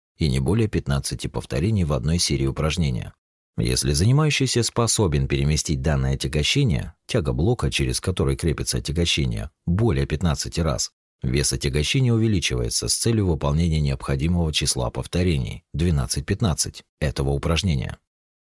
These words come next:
Таким образом, вес отягощения подбирается исходя из индивидуальных физических возможностей каждого занимающегося. Второе. От занятия к занятию.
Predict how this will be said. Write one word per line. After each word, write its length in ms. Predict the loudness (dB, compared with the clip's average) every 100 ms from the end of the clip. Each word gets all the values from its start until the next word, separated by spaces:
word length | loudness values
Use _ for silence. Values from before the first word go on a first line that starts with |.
| _ -2
Таким 360 | 0 4 4
образом, 500 | 4 2 0 -4 -8 -4
вес 280 | 2 2 2
отягощения 640 | 0 0 0 2 2 2
подбирается 600 | 2 2 2 2 2 2
исходя 340 | 0 0 2 4
из 140 | 4
индивидуальных 800 | 4 2 2 0 0 0 2 0
физических 680 | 0 0 0 -2 -4 -6 -4
возможностей 720 | -2 -2 -2 0 0 0 -2
каждого 460 | -2 -2 -2 -2 0
занимающегося. 880 | 0 2 2 0 -2 -4 -6 -6 -10 _ _ _ _ -12
Второе. 520 | 0 2 4 2 -4 _ _ _ -20 -20 -20 -4
От 160 | 0
занятия 440 | 2 4 4 2 0
к 80 | 2
занятию. 720 | 2 4 2 2 -2 -6